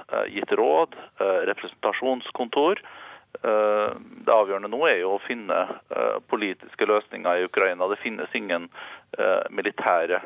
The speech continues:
eh, løsninger uten en forståelse mellom, eh, Ukraina og Russland. Men Russland må jo respektere den territorielle integriteten, eh,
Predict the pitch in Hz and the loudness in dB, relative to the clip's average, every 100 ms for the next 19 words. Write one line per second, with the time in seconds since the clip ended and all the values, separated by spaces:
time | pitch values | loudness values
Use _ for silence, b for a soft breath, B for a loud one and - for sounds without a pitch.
0 | - - 110 98 50 - 104 98 - 95 | -8 -6 -2 -2 -2 -2 2 2 0 -2
1 | 90 113 110 87 - 82 - - 104 87 | 2 2 0 -8 -6 -6 -2 -2 2 2
2 | 82 - 151 143 B B B - 107 90 | 2 -2 -2 -2 B B B -2 0 0
3 | 87 92 101 101 101 98 98 95 104 92 | 0 0 0 -2 -2 -2 -2 0 2 2
4 | 87 98 - 98 95 92 - 117 202 - | 2 0 2 2 0 -2 0 0 0 -8
5 | B B - 110 104 104 107 - - 117 | B B -2 2 2 0 -8 -6 -2 -2
6 | 104 - 135 143 131 101 92 117 127 113 | 0 0 0 0 0 2 4 2 0 -2
7 | - 113 - 98 85 82 120 95 - 101 | -4 -6 0 2 4 4 2 0 0 0
8 | 98 107 101 82 90 95 95 90 - 85 | 0 0 0 0 -2 -4 -4 -4 -2 -2
9 | 80 104 104 B B B - - 101 101 | -2 -6 -20 B B B -4 0 2 0